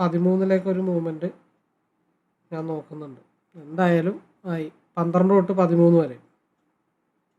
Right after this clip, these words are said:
ഓക്കെ, പന്ത്രണ്ട് ആയിട്ടുണ്ട്. പന്ത്രണ്ട് തൊള്ളായിരത്തി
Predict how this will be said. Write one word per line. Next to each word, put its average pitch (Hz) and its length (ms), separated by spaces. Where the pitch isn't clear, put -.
ഓക്കെ, 170 180
പന്ത്രണ്ട് 175 480
ആയിട്ടുണ്ട്. 175 400
പന്ത്രണ്ട് 165 580
തൊള്ളായിരത്തി 180 840